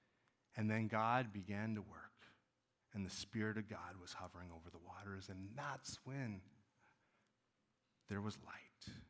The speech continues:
when God said, "Let there be light." Those moments when we feel the most broken. Those moments when we feel like giving up. Those moments when we feel like God has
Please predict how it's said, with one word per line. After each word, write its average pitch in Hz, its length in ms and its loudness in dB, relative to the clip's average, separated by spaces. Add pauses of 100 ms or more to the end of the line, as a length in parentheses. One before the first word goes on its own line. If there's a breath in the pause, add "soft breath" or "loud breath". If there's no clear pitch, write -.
(520)
when 98 160 0
God 95 320 0
said, 95 340 -2
"Let 92 300 -10
there 92 140 -6
be 95 120 -12
light." - 420 -14 (1700)
Those 123 260 8
moments 123 540 10
when 120 160 4
we 120 120 6
feel 120 380 4
the 107 80 4
most 107 380 4
broken. 95 340 -2 (1000 soft breath)
Those 143 180 12
moments 131 460 12
when 127 160 6
we 120 80 6
feel 131 280 4
like 113 220 4
giving 110 380 4
up. 95 240 0
Those 117 240 4
moments 143 500 8
when 123 80 4
we 123 100 6
feel 135 320 4
like 113 200 4
God 120 260 10
has 104 160 0